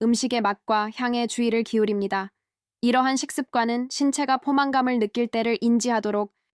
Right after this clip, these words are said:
돕고 과식을 피하며 체중 조절을 쉽게 해줍니다. 지중해식 식단은 금식을 강요하지 않고 모든 음식을 균형 있게 섭취합니다.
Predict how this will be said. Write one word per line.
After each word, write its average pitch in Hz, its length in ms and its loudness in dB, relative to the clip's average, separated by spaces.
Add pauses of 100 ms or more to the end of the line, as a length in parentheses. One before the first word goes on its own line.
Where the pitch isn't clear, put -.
(140)
돕고 285 340 2
과식을 254 440 0
피하며 226 360 0
체중 285 360 0
조절을 214 340 0
쉽게 240 300 -4
해줍니다. 202 560 -4 (760)
지중해식 294 540 0
식단은 262 500 0
금식을 247 420 0
강요하지 220 460 0
않고 220 480 -4
모든 233 320 2
음식을 233 460 0
균형 233 320 2
있게 208 200 -4
섭취합니다. 196 760 -4